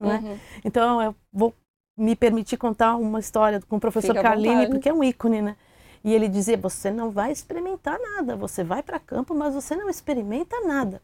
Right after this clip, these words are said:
Speaker 1: "Tá bom, não, pode deixar." Falava, "Deixa, tá." Aí quando eu chegava no, em Congonhas, né, da, da viagem, antes eu tinha que passar na Escola Paulista de Medicina pra depois ir pra minha casa. Esse era um ritual, né?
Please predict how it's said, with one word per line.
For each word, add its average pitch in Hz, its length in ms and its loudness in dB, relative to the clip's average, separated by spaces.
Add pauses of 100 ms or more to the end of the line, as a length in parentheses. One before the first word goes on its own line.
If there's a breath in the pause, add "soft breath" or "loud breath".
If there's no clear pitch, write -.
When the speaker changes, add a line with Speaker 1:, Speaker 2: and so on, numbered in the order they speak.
Speaker 1:
"Tá - 100 -18
bom, 233 300 -4
não, 220 260 -8
pode 247 180 -8
deixar." - 320 -12 (520)
Falava, 190 240 0
"Deixa, - 440 -6
tá." - 160 -14 (760 soft breath)
Aí 208 80 0
quando 254 180 2
eu 311 60 2
chegava 240 460 4
no, 196 300 2
em 196 80 0
Congonhas, 220 600 2
né, 220 180 0
da, 180 180 2
da 175 120 6
viagem, 185 560 2
antes 247 220 4
eu 269 80 4
tinha 240 140 0
que - 80 -18
passar 220 260 2
na 262 60 4
Escola 233 300 4
Paulista 208 220 0
de 214 40 0
Medicina 220 260 -2
pra - 80 0
depois 269 340 4
ir 339 60 6
pra 349 140 0
minha 440 120 2
casa. 196 460 2
Esse 170 140 -6
era 214 200 2
um 285 100 0
ritual, 254 440 6
né? 196 140 -4